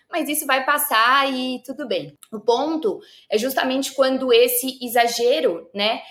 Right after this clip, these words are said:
é, passa a ser muito frequente e o volume realmente é muito exagerado, e isso normalmente vem até quando a pessoa tem muito, né, aquela ideia de preciso restringir demais durante a semana,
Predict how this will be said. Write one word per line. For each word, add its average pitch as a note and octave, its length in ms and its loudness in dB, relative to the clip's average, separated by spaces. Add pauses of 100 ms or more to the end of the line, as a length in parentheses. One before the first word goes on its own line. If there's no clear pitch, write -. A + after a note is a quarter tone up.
(240)
é, G3 240 6
passa A#3+ 280 0
a - 20 -4
ser B3+ 220 4
muito F4+ 580 0
frequente C4 1120 -2
e A3+ 120 -2
o C#4 60 0
volume D#4 720 2
realmente A#3+ 720 0
é A3+ 80 4
muito D4+ 460 0
exagerado, C4 800 2 (240)
e B3+ 100 0
isso C#4 140 0
normalmente C#4 480 0
vem C4 200 2
até C4+ 460 0 (240)
quando C4 200 0
a B3+ 40 0
pessoa C4 300 -2
tem D4 340 2
muito, D#4 480 -4
né, A#3+ 200 2
aquela A#3 380 2
ideia A3 380 2
de G#3+ 160 -10
preciso C4+ 380 -8
restringir C4 840 -4
demais B3+ 520 0
durante B3 320 0
a B3 40 -8
semana, A#3 680 0